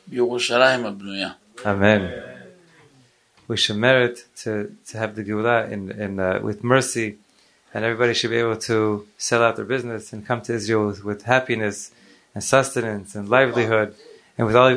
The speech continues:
Speaker 2: all, everything you possibly need.
Speaker 1: ויש כאן כאלו שעוד לא התחתנו, אז יהי רצון שהקדוש ברוך הוא יזמן להם זיווג נאה בקרוב.
Speaker 2: Amen. There are those who are not, didn't merit to get married yet, so you should merit to have a very good zivug, a shidduch, very soon.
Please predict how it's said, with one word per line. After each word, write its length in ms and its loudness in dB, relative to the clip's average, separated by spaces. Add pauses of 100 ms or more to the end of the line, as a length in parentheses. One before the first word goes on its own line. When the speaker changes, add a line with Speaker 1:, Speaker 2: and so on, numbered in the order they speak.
Speaker 2:
all, 180 4 (120)
everything 260 2
you 80 0
possibly 420 2
need. 200 -2 (1300)
Speaker 1:
ויש 720 -2
כאן 240 -4
כאלו 340 0
שעוד 280 -4
לא 80 -6
התחתנו, 600 -8 (560)
אז 160 -12
יהי 100 -6
רצון 400 -6
שהקדוש 520 -4
ברוך 140 -10
הוא 60 -2
יזמן 360 -4
להם 220 -4
זיווג 460 -6
נאה 280 2 (100)
בקרוב. 560 2
Speaker 2:
Amen. 1040 2 (280)
There 80 0
are 60 0
those 280 4
who 320 0
are 140 2
not, 240 -8
didn't 200 -4
merit 240 0
to 80 -8
get 120 2
married 260 6
yet, 180 2 (380)
so 160 -4
you 160 -2
should 220 -4
merit 320 4
to 80 -6
have 280 2
a 240 4
very 320 4
good 180 -2
zivug, 380 0
a 60 0
shidduch, 380 0
very 180 2
soon. 360 0